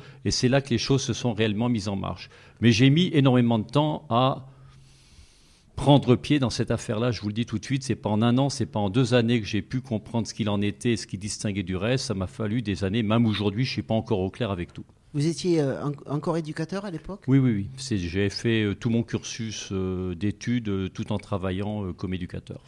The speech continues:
Speaker 2: Ça répondait à, à un besoin ?
Speaker 1: Oui, parce que le premier besoin, c'était vraiment le sentiment,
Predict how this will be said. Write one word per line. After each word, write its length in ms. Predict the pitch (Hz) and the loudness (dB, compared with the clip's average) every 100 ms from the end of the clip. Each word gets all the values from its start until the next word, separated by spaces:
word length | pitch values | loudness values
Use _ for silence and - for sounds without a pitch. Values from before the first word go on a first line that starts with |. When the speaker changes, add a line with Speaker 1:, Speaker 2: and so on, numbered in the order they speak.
| - | -14
Speaker 2:
Ça 180 | - 131 | -6 -4
répondait 480 | 156 139 160 156 165 | -4 -4 0 2 2
à, 100 | 139 | 0
à 160 | - | 0
un 120 | 143 151 | -2 0
besoin ? 360 | 143 143 175 247 - _ _ _ _ _ _ _ _ _ _ _ - | 0 0 -2 -6 -14 _ _ _ _ _ _ _ _ _ _ _ -2
Speaker 1:
Oui, 220 | 127 185 | 2 2
parce 280 | 180 127 - | 2 0 2
que 80 | 131 | 4
le 200 | 127 143 | 4 4
premier 360 | 139 143 135 | 4 4 4
besoin, 460 | 127 127 107 123 123 | 4 0 0 0 0
c'était 260 | - 107 117 | -2 -2 0
vraiment 300 | 131 170 165 | 0 0 -2
le 40 | |
sentiment, 840 | 139 139 131 135 120 135 160 202 | 0 0 0 0 2 4 2 -4